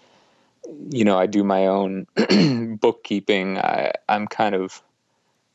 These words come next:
I'm a receptionist, an accountant, a, an illustrator, like, all of these positions behind the actual hours of tattooing. So that definitely butts into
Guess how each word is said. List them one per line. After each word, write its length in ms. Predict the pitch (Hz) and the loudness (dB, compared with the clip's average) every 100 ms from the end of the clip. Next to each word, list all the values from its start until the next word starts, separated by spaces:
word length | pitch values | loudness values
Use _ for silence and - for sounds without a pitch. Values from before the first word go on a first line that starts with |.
| _ _ | _ _
I'm 180 | - 101 | -2 0
a 100 | 101 | 2
receptionist, 840 | 98 98 - 95 - 107 98 - - | 2 2 2 -2 0 -4 -4 -4 -4
an 80 | |
accountant, 680 | 98 - 92 98 - 98 107 - | -4 -4 -4 -4 -4 -6 -8 -8
a, 520 | - - 87 - 110 _ _ _ - _ _ _ _ | -6 -2 -2 -2 -4 _ _ _ -20 _ _ _ _
an 200 | - 107 | -2 0
illustrator, 580 | 98 107 101 - 107 101 | 2 4 4 2 0 2
like, 200 | 101 95 | 2 4
all 180 | 104 101 | 2 2
of 120 | 98 | 0
these 160 | 101 92 | -6 -10
positions 680 | - 95 95 - 98 98 95 | -10 -6 -6 -6 -6 -8 -10
behind 680 | 101 95 - - 95 110 117 - _ | -8 -6 -2 -4 -4 -6 -10 -18 _
the 160 | 113 101 | 0 0
actual 420 | 101 101 107 113 | 0 -2 -2 0
hours 320 | 123 120 123 | 2 0 -2
of 80 | 127 | -4
tattooing. 540 | - 123 - 135 143 139 | -2 -2 0 -4 -4 -8
So 480 | - 107 98 90 90 _ _ _ _ _ _ - - | 0 4 4 2 -6 _ _ _ _ _ _ -18 -4
that 140 | - 107 | -2 2
definitely 380 | 127 113 101 98 | 0 0 -6 -4
butts 300 | 110 - - | -4 -2 -4
into 680 | 104 110 - 104 101 101 | -4 -6 -2 0 2 0